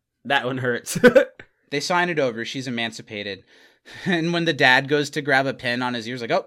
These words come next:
Speaker 2: that's a joint. Do you have a
Speaker 1: <laughs>
Speaker 2: pen or a
Speaker 1: Or a
Speaker 2: lighter?"
Speaker 1: lighter?
Speaker 2: <laughs> And then we cut to what I thought was kind of a cute moment. The
Speaker 1: Yeah.
Speaker 2: emancipated Eleanor on her air mattress, folded up like a couch or whatever that was, and enjoying her birthday cake.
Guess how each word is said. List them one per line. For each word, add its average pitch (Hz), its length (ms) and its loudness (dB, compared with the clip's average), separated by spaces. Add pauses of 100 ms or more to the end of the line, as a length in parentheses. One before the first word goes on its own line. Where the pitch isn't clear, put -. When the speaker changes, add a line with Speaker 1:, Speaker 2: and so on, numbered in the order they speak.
Speaker 2:
that's 151 220 -2
a 156 60 -10
joint. 113 320 -6 (460)
Do 139 80 -2
you 143 40 12
have 147 140 10
a 185 120 8
Speaker 1:
<laughs> - 20 8
Speaker 2:
pen 220 380 2 (220)
or 156 180 -2
a 170 40 2
Speaker 1:
Or - 0 -
a 170 40 2
Speaker 2:
lighter?" 156 640 4 (220)
Speaker 1:
lighter? 139 180 -6 (260)
Speaker 2:
<laughs> - 120 -4 (680)
And 165 120 -2
then 185 120 -2
we 208 100 0
cut 214 220 2
to 208 240 -4
what 185 180 2
I 175 120 6
thought 220 220 4
was 180 120 -6
kind 160 220 0
of 139 80 0
a 139 80 -2
cute 143 260 -8
moment. 117 560 -4
The 120 140 0
Speaker 1:
Yeah. 131 200 4
Speaker 2:
emancipated 135 640 0
Eleanor 113 600 -2 (380)
on 135 200 4
her 151 140 4
air 127 260 2
mattress, 123 540 2
folded 120 360 -4
up 113 160 -2
like 117 180 0
a 110 60 -2
couch 110 420 -2
or 107 100 -8
whatever 101 420 -6
that 98 180 -4
was, 101 380 -6
and 107 280 -6
enjoying 127 580 -4
her 127 120 -8
birthday 113 400 -6
cake. 107 400 -6